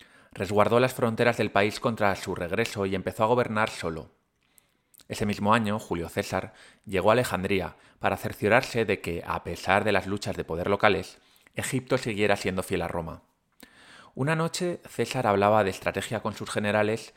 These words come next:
en el palacio egipcio cuando llegó un guardia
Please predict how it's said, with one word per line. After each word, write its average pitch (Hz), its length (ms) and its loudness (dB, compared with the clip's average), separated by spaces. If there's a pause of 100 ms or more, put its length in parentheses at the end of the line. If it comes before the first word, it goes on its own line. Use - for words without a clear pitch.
(100)
en 92 120 -6
el 87 100 -4
palacio 95 420 0
egipcio 110 540 -4 (320)
cuando 147 240 -2
llegó 135 280 0
un 110 140 -2
guardia 85 420 -4